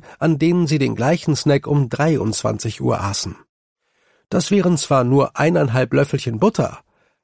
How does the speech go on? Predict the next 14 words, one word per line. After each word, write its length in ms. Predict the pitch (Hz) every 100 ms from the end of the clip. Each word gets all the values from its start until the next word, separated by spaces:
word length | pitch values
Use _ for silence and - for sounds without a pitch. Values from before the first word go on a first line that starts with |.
| -
aber 320 | 165 170 160
es 140 | -
ist 200 | 120 -
doch 260 | - 190 -
erstaunlich, 920 | 139 110 - - 202 214 135 151 -
dass 200 | - 147
beim 220 | - 117 107
gleichen 400 | 139 180 185 147
Snack 340 | 127 139 147
die 160 | 160 -
Uhrzeit 580 | 214 196 - 120 -
so 180 | - 180
viel 200 | - 156
ausmacht. 640 | - 180 - 76 - -